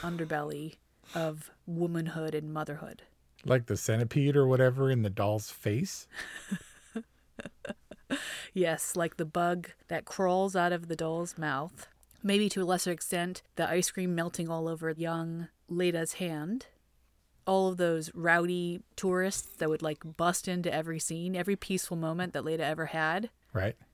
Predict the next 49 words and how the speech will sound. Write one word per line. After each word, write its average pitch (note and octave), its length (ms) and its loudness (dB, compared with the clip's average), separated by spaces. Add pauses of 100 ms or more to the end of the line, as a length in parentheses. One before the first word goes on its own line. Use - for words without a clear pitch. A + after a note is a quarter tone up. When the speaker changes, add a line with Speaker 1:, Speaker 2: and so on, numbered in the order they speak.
(140)
Speaker 1:
Uh, F3 60 -8 (300)
I F3 80 -4
feel F#4 120 2
like F#4+ 120 0
there A3+ 100 2
were F3+ 80 4
others, D#3 240 2
but E3+ 140 -2
maybe F#3+ 200 2
they'll E3+ 140 2
come E3+ 180 -6
up E3 140 -6
over D#3 160 -2
the D3+ 80 -4
course D#3 260 -6
of D3+ 80 -6
the - 60 -12
conversation. C#3+ 680 -8 (160)
Speaker 2:
Yep. A#2+ 240 2 (360)
I D3+ 100 6
found F#3+ 340 6
that D#3 100 8
I D3 100 8
had, C#3 440 6
you E3 180 2
know, C3 140 6
opinions C#3+ 640 2
about A2+ 320 2
this A2 220 -4
movie, G#2+ 380 0 (120)
but B2 240 4
being C#3+ 380 4
a, A2+ 380 0
a - 20 -4
penis-carrying C3 920 4
member A2+ 380 2
of G#2 80 0
society, A2 720 -2 (400)
I - 60 2
don't D#3 140 8
know D#3 160 8
that C#3+ 160 8
I'm C#3 520 6
necessarily C3+ 600 4
an C3+ 80 4
authority, A#2+ 520 4
and F2+ 120 -4
I'm G2 180 -2
childless, G#2+ 720 -2